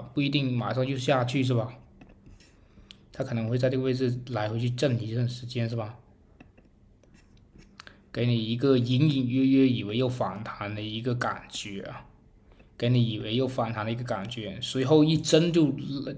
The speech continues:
跌下来啊，是吧？直接是插下去，一针直接是跌到两万美金了，是吧？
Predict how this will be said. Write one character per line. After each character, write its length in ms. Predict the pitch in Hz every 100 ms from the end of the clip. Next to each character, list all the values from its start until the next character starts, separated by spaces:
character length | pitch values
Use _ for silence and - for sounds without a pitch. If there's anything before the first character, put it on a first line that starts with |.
| -
跌 160 | 151
下 120 | 151 139
来 80 |
啊， 260 | 107 113 110
是 80 | 120
吧？ 180 | 120 110
直 180 | 117
接 140 | 120 135
是 180 | 135 131
插 380 | 131 - 131
下 100 | 135
去， 320 | 127 131 123 - - - - -
一 100 | 143
针 200 | 147 139
直 240 | 123 123
接 160 | 127 135
是 140 | 131
跌 220 | 135 135
到 80 | 135
两 200 | 120 104
万 140 | 127 120
美 140 | 113
金 240 | - 120
了， 80 | 113
是 60 | 113
吧？ 260 | 110 113